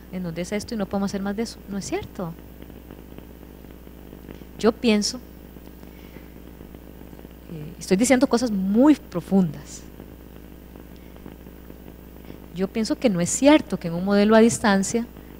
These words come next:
la libertad de cátedra sea impensable. Desde el momento en que un tutor hace su trabajo concienzudamente y encuentra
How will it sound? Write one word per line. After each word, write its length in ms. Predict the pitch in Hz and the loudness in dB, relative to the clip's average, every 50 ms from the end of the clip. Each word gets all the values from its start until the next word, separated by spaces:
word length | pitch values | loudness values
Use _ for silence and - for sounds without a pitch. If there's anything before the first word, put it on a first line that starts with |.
| - - | -8 -2
la 80 | 185 180 | 0 2
libertad 420 | 180 185 180 175 170 - - 165 | 2 4 4 4 2 2 2 2
de 80 | 175 202 | 2 2
cátedra 420 | - - 196 185 - 220 220 226 | 2 2 0 2 2 2 2 2
sea 140 | - - 180 | 2 0 -2
impensable. 760 | 170 180 180 - 202 185 170 - 208 214 262 262 226 190 165 165 - - - - - - - - - - - - - - - - - - - 50 50 50 50 - 50 50 50 50 50 50 50 50 50 50 50 50 50 - - - - - - - - - - - - - - | -2 -4 -4 -4 -6 -6 -4 0 2 2 4 2 2 -2 -4 -8 -12 -16 -18 -20 -20 -20 -20 -20 -20 -20 -20 -20 -20 -20 -20 -20 -20 -20 -20 -20 -20 -20 -20 -20 -20 -18 -18 -18 -18 -18 -18 -20 -20 -20 -18 -18 -18 -20 -20 -20 -20 -20 -20 -20 -20 -20 -20 -20 -18 0 2
Desde 180 | 214 202 202 214 | 6 8 8 8
el 80 | 208 | 8
momento 640 | 208 202 196 202 247 320 349 320 262 - - 170 156 156 - - - - - - - - - | 8 6 6 6 6 6 6 4 0 -2 -2 -2 -2 -4 -8 -16 -20 -20 -20 -20 -18 -8 -6
en 140 | 202 202 | -4 -2
que 100 | - 214 | 2 2
un 120 | 214 208 202 | 2 2 2
tutor 420 | - 269 - - 262 226 196 165 165 - - - - | 0 0 6 8 8 8 8 6 0 -8 -14 -12 -6
hace 240 | - 196 185 - 220 | -4 -2 -2 0 -2
su 160 | - - 240 | -2 -2 -2
trabajo 480 | - 247 254 247 247 233 214 185 196 165 | 0 2 4 6 6 6 6 4 2 0
concienzudamente 1080 | - - 233 233 226 - 254 233 - - 240 233 226 233 233 226 226 220 214 - - 165 | 0 0 0 0 0 0 0 0 0 2 4 4 4 4 4 2 2 2 0 -2 -6 -6
y 160 | - 185 185 | -2 0 0
encuentra 680 | 180 170 - - 220 240 247 240 220 - - - 160 | 0 -2 0 2 4 4 4 4 2 -2 -6 -8 -10